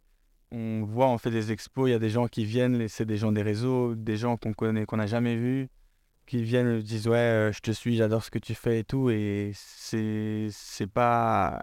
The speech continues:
euh, ça peut être que des likes parce que les gens, ils osent pas forcément t'envoyer un message ou venir parler avec toi, ils pensent qu'ils ont rien à te dire, mais quand tu les vois dans la vraie vie, ils existent et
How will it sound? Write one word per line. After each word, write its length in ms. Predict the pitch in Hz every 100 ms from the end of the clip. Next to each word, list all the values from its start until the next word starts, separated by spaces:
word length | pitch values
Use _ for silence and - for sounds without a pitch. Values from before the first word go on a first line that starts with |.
| -
euh, 60 | - - -
ça 200 | - 120
peut 100 | 113
être 120 | 123 -
que 100 | 139
des 160 | 127
likes 420 | 127 147 156 - -
parce 200 | 117 -
que 80 | 120
les 140 | 113
gens, 180 | 123 120
ils 100 | 110
osent 120 | 107
pas 140 | 127
forcément 600 | 120 - 123 120 117 113 - _ _ _ _ -
t'envoyer 320 | 117 117 117
un 80 | 117
message 640 | 117 - 131 123 120 110
ou 400 | 110 104 104 127 _ _ _ _ _ -
venir 220 | 113 104
parler 240 | 113 113
avec 180 | 110 107
toi, 180 | 123 117
ils 60 |
pensent 180 | - 117
qu'ils 160 | - 107
ont 40 |
rien 160 | 113 117
à 80 | 110
te 60 |
dire, 220 | 113 127
mais 100 | 117
quand 140 | 110 123
tu 140 | -
les 120 | 120
vois 340 | 110 117 131 131
dans 100 | 120
la 120 | 113
vraie 200 | 107 117
vie, 280 | 113 135 127
ils 200 | 110 107
existent 460 | 107 113 143 - 110
et 540 | 101 104 98 -